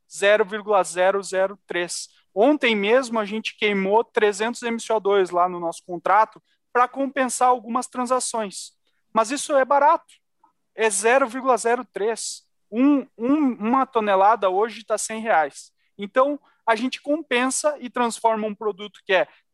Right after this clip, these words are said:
carbono, eh, positivo em carbono neutro.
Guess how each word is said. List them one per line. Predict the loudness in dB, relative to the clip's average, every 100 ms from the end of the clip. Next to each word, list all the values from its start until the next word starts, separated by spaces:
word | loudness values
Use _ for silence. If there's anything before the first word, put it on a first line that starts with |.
| 0
carbono, | 2 0 -4 -2 0 2 0 -4
eh, | -8 -4 0 0 0 -2 -6 -2
positivo | -2 -2 -12 -10 -10 -10 -14 -14
em | -8
carbono | 0 0 2 0 0
neutro. | -2 -4 _